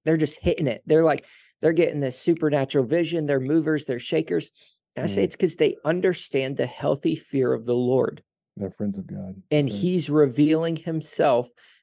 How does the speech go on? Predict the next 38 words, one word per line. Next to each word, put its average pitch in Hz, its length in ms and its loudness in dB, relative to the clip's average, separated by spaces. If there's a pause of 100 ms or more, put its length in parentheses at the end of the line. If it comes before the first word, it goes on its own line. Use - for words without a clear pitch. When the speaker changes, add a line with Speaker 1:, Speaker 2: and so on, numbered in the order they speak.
(120)
Speaker 1:
to - 240 -2
them 127 400 0 (400)
in 143 220 -2
different 160 440 -2
ways 143 340 2
because 139 340 -4
they're 135 160 -2
friends 131 480 -4
of 131 100 -20
his. 131 180 -12 (140)
He - 360 -4
Speaker 2:
So 139 80 0
Speaker 1:
reveals 139 320 2
Speaker 2:
good. - 60 -4
Speaker 1:
his 120 120 -6
greatest 143 360 0
secrets 151 360 -4
to 143 80 -2
his 127 140 -2
friends. 139 360 0 (840)
It's - 80 -6
the 185 100 6
same 180 300 0
way. 185 300 0 (260)
My 160 180 2
wife 160 400 2
knows 143 300 -2
things 147 280 -2
about 135 280 0
me 160 140 4
that 123 160 0
nobody 139 380 2
else 143 200 -2
will 131 120 0
ever 135 200 0
find 139 300 -4
out 160 160 -4
about. - 220 -10